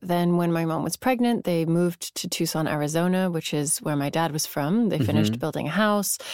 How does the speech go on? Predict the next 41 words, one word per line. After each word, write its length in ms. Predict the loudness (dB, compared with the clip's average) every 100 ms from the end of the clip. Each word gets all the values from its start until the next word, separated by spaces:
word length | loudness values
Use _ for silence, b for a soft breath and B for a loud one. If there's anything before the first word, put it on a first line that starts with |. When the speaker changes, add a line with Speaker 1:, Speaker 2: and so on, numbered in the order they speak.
| B B B
Speaker 1:
and 200 | -2 2
moved 220 | 2 2
in. 420 | 4 4 4 2 0 B B
And 160 | 0
I 80 | 2
was 120 | 0
born 440 | 2 4 4 4 2
all 240 | 2 2
in 80 | 2
the 80 | 2
same 340 | 2 2 2
two-week 400 | 2 0 0 0
period. 460 | 2 4 4 4 0
I 80 |
think 200 | -2 -2
maybe 480 | 0 0 2 2 2 -2
there 220 | -4 -2 -2
was 140 | -4
a 60 | 0
bit 160 | 0
of 100 | 2
overwhelm 680 | 2 4 4 4 4 4 4
happening. 560 | 2 2 2 2 2 2
And 120 | 0
my 180 | 0 2
mom 500 | 4 4 4 2 2
said, 360 | 2 2 0 -4 B B B B B B
"Oh, 240 | 0 4 6
maybe 360 | 6 4 4
we 80 | 2
should 200 | 2 2
name 380 | 2 4 4 2
her 320 | 0 0 0
after 380 | -2 -6 -4 -4
this 240 | -2 -4 -4
desert." 680 | -2 -2 -2 -4 -6 -14 -18 -18 _
And 80 | 4
my 120 | 4
dad 280 | 6 4 4
was 120 | 2
like, 260 | 0 0 -4